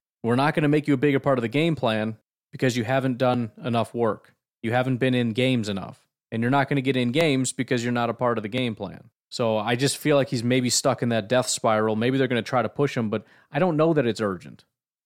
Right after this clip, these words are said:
I don't think it is. I think they, they established Lazard as the top guy. I think they like Sammy as the second best guy. I think they like Doubs as the number three. I think they got Amari in the slot. I think they like what they've got from,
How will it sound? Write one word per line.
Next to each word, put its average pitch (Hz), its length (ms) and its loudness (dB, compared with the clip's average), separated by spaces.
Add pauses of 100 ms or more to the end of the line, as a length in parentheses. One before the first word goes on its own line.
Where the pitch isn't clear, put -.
(100)
I 117 80 -4
don't 143 160 2
think 147 200 0
it 139 60 0
is. 135 220 2
I 110 80 -12
think 120 240 -6
they, 117 240 2
they 110 220 -2
established 120 520 -2
Lazard 123 400 0
as 113 120 -6
the 117 60 -6
top 120 280 -2
guy. 123 240 0
I 123 40 0
think 113 180 -8
they 113 60 -2
like 110 160 -2
Sammy 120 360 -4
as 117 100 -4
the 113 100 -10
second 117 360 -4
best 117 200 -4
guy. 117 280 -2
I - 20 -6
think 110 180 -8
they 117 100 -4
like 113 200 -4
Doubs 117 380 -2
as 110 120 -8
the 113 60 -12
number 117 240 -4
three. 123 300 -4
I - 20 -4
think 113 160 -6
they 113 80 -10
got 104 140 -4
Amari 117 400 -4
in 117 80 -4
the 113 80 -6
slot. 120 340 -6
I 120 60 -4
think 107 160 -10
they 107 100 -4
like 107 320 -6
what 113 100 -12
they've 110 160 -4
got 113 280 -2
from, 117 260 -8